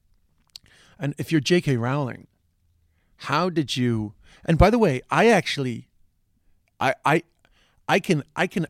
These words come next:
empath-, uh, not empathize, but I can sympathize with the fact that J K Rowling thought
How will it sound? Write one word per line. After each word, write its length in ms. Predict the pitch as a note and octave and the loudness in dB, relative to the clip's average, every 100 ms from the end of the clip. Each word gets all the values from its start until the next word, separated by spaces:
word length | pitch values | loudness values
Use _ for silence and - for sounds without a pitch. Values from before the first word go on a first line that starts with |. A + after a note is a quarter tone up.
| D#3+ | -6
empath-, 300 | F#3 A#3 - C3+ | -2 0 -2 -4
uh, 120 | C3 | -6
not 200 | D#3+ - | -6 -8
empathize, 380 | A#2+ - G#2+ G2+ | -10 -10 -8 -8
but 100 | - | -8
I 100 | - | -8
can 160 | - G3 | -4 -2
sympathize 720 | - - G3 - - A2+ A2 | -2 -2 -2 -2 -4 -4 -6
with 320 | A2+ A2+ - - _ _ _ - | -8 -8 -10 -20 _ _ _ -10
the 60 | |
fact 340 | - - - - | -4 0 0 0
that 140 | G#2 | -8
J 180 | A2 D3+ | -2 -4
K 200 | - B2+ | -2 -2
Rowling 320 | A#2+ A2+ A#2 | 0 -2 -4
thought 600 | - A2+ F#3 E3 - - | -10 0 2 2 -4 -18